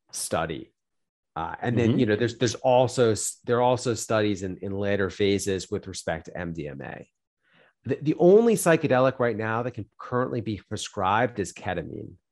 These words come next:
Speaker 1: So that, that's what, that sort of explains the ketamine clinics you can see. Everything else is, is not, um, you can't get a prescription for right now.
Speaker 2: Right.
Speaker 1: For any reason.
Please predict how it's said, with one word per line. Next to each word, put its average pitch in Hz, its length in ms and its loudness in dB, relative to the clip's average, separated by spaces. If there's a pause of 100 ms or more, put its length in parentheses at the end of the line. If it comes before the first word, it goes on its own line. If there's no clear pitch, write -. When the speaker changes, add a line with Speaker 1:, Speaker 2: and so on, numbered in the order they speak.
(200)
Speaker 1:
So - 180 -4
that, 123 160 -2
that's 139 240 2
what, 127 160 0
that 135 160 2
sort 120 160 0
of 107 80 0
explains 104 460 -4
the - 60 -10
ketamine 110 520 -2
clinics 123 380 -2
you 123 80 -6
can 120 140 -4
see. 147 360 -2 (240)
Everything 170 420 4
else 123 380 2
is, 104 320 -4
is 98 200 -4
not, 107 600 2 (360)
um, 92 480 -6
you 110 120 -8
can't 107 260 -4
get 87 100 -8
a 85 40 -10
prescription - 580 -10
for - 260 -16
right - 280 -12
now. - 280 -16 (1120)
Speaker 2:
Right. 101 180 4
Speaker 1:
For 98 60 4
any 92 180 -2 (100)
reason. - 320 -18